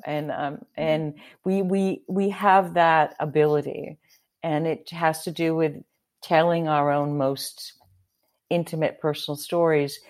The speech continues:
Speaker 1: as much as we're comfortable with. Just, um, as a caveat, my, I have a lovely agent, and as, as Simon and Schuster was pushing, pushing, pushing for more me, more me, more, me, more, I started calling it,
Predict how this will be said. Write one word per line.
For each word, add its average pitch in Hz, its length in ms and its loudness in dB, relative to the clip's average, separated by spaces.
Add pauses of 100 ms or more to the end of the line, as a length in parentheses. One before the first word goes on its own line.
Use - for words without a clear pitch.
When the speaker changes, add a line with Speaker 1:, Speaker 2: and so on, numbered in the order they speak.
(380)
Speaker 1:
as 160 220 0
much 147 300 0
as 143 120 -6
we're 139 180 -2
comfortable 156 600 -2
with. 135 240 -4 (520)
Just, 240 440 4
um, 160 540 4 (260)
as 160 160 -2
a 151 40 -14
caveat, 220 680 4
my, 165 460 0 (540)
I 147 100 -4
have 151 100 -2
a 156 60 2
lovely 156 540 2
agent, 143 540 -4 (100)
and 151 360 -6 (1200)
as, 175 360 6
as 175 340 4
Simon 180 300 2
and 156 80 -2
Schuster 165 300 -6
was 151 160 -4
pushing, 208 380 -6
pushing, 190 320 -6
pushing 170 380 -6
for 156 180 -6
more 151 240 0
me, 156 640 0 (240)
more 151 200 2
me, 156 280 2
more, 147 300 2
me, 160 200 -2
more, 139 360 0
I 151 60 0
started 135 320 -2
calling 131 280 2
it, 123 120 2